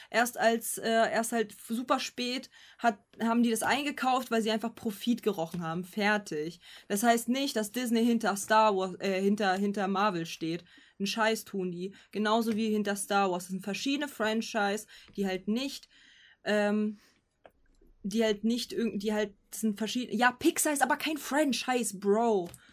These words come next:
Oh, Mann, sorry. Aber das ist halt,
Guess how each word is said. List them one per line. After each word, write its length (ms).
Oh, 320
Mann, 280
sorry. 540
Aber 260
das 160
ist 140
halt, 300